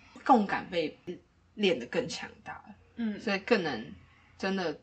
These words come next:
Speaker 1: 去感受到里面的那种情感的流动。
Speaker 2: 嗯。
Speaker 1: 对。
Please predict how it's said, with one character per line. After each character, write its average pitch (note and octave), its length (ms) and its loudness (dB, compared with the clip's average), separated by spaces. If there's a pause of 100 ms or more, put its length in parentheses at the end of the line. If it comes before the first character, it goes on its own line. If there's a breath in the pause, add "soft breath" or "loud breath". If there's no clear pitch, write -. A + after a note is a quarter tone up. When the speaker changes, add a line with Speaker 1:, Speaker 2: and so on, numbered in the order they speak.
Speaker 1:
去 - 220 -2
感 - 300 -6
受 E3 200 -4
到 E3 200 -4
里 D3+ 100 -8
面 C#3 180 -6
的 A2+ 140 -8
那 D3+ 160 -8
种 F#2 240 -14
情 D#3 220 -6
感 C3 180 -6
的 - 80 -10 (480)
流 C3+ 300 -2
动。 - 200 -6 (200)
Speaker 2:
嗯。 A3+ 120 -4
Speaker 1:
对。 - 240 -10